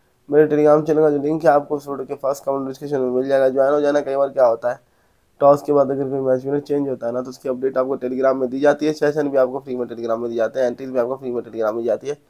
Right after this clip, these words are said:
और एक बात और दोस्तों, मेरा जो दूसरा channel है ना guys, Dolly Betting न्यूज़ channel नाम से, उसका link मैं जब भी सॉल्यूशन channel में डाला करूँ, ज्वाइन हो जाया करो, क्योंकि मेरा ही चैनल है, सभी लोगों को उसमें ज्वाइन होना है।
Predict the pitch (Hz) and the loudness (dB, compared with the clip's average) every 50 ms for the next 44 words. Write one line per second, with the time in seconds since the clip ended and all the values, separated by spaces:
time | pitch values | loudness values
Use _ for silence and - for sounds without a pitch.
0 | _ _ _ _ _ _ _ _ _ - 143 160 156 160 160 151 151 147 147 147 | _ _ _ _ _ _ _ _ _ 2 2 6 6 6 6 6 4 4 4 2
1 | 147 143 147 147 151 151 147 143 143 143 143 139 135 135 - 147 156 156 160 143 | 0 -2 -2 -2 -2 0 0 0 0 -2 -4 -4 -8 -6 -4 -4 -2 -2 -2 -4
2 | 139 139 131 135 151 156 156 156 135 139 139 143 143 143 139 147 147 143 139 131 | -4 -4 -6 -4 0 0 0 0 0 0 0 0 0 0 0 0 -2 -2 -4 -2
3 | 147 139 135 135 131 131 131 127 - 160 175 - _ _ _ _ _ _ _ _ | -4 -2 -2 0 0 0 -2 -4 -8 -12 -12 -12 _ _ _ _ _ _ _ _
4 | _ - 143 156 - 170 156 156 160 160 160 156 151 151 143 156 160 160 156 147 | _ -6 -6 0 2 4 4 4 4 2 2 4 4 4 2 2 0 0 -2 -2
5 | 143 151 151 143 143 147 139 135 135 135 135 131 123 117 127 120 135 139 139 131 | -2 -2 -4 -4 -4 -4 -4 -2 -2 -2 2 2 2 2 2 0 -2 -4 -2 0
6 | 131 127 127 135 135 135 131 127 123 135 131 139 139 143 143 143 135 139 135 139 | 0 0 0 0 0 0 -2 -2 -2 -4 -6 -6 -6 -8 -10 -10 -8 -8 -4 -4
7 | 147 156 151 160 143 151 160 170 170 165 156 131 123 120 117 110 123 127 - 143 | -4 -4 -4 -8 -8 -8 -8 -8 -8 -8 -10 -8 -6 -6 -8 -8 -10 -14 -10 -10
8 | 143 131 127 87 107 107 95 76 64 - | -8 -6 -6 -8 -8 -10 -14 -18 -20 -20